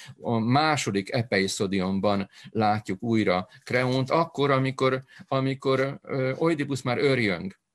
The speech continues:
ö, mert, ö, a-, közben volt a Teiresias jelenet, amelyre, mondom, nem térhetünk ki.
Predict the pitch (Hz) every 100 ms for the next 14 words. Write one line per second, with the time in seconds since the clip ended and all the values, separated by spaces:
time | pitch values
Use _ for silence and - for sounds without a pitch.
0 | _ _ - 123 131 131 131 - 92 139
1 | 139 139 135 _ - 139 139 135 139 -
2 | 113 120 - 143 127 110 101 95 92 117
3 | 113 107 - 107 90 104 135 127 143 151
4 | 151 117 107 101 101 104 98 92 110 120
5 | 95 92 101 - 95 - 147 160